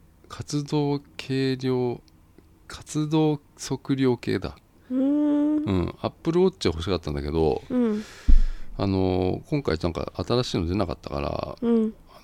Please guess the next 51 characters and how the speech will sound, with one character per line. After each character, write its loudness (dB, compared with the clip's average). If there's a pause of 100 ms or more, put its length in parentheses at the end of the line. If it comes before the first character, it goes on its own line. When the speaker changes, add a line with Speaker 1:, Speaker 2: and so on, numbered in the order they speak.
(100)
Speaker 1:
あ -12
の、 -8
こ -6
れ 0
と -2
り 2
あ 4
え 2
ず -10
つ -6
な 0
ぎ 0
で -2
買 -6
っ -18
て -6
み 0
よ 2
う -4
か -4
な -6
と -14
思 -8
っ -20
て、 -8
Speaker 2:
う 0
ん。 2 (880)
Speaker 1:
買 -8
っ -20
た 0
の -2
よ。 -8 (100)
Speaker 2:
う 0
ん。 4 (240)
Speaker 1:
こ -6
れ -4
な -2
ん -6
か -4
ね、 -4 (580)
海 2
外 4
の -4
会 -4
社 -2
だ 2
と -6
思 -2
っ -10
た -6
ら、 -6